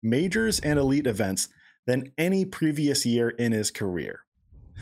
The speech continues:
So in twenty twenty-two, Ricky Wysocki started more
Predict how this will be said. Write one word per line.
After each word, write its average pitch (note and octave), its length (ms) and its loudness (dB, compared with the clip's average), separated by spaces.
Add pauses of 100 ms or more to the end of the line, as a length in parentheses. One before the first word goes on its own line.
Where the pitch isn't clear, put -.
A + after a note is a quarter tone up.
(140)
So A#2+ 140 0
in F3 180 2
twenty G3 240 0
twenty-two, F3 540 0
Ricky B2 260 0
Wysocki A#2+ 580 0
started F#2+ 340 -2
more C#3 640 0